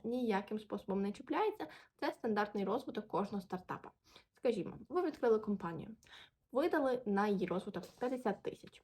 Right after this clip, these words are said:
Вам треба було заплатити зарплати працівникам, оренди офісу, багато реклами і так далі. І ви почали заробляти лише з шостого місяця.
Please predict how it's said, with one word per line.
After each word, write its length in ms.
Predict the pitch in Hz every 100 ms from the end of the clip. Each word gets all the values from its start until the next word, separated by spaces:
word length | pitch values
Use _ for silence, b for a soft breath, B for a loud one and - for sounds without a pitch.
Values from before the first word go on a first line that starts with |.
| _ _ b b -
Вам 160 | 220
треба 200 | 220 220
було 120 | 202 208
заплатити 420 | 202 220 220 254
зарплати 440 | 208 - 190 185
працівникам, 760 | 190 214 - 202 208 277 302 233
оренди 360 | 202 190 202 -
офісу, 480 | 285 311 311 269 220
багато 380 | 202 190 -
реклами 520 | 226 247 302 - 285 269 B B
і 120 | - 240
так 180 | 202
далі. 260 | 196 196 -
І 60 | -
ви 100 | 349
почали 300 | 349 277 233
заробляти 420 | 269 254 330 370
лише 220 | 240 226
з 40 | 226
шостого 560 | - 233 269 240 220
місяця. 340 | 202 196 -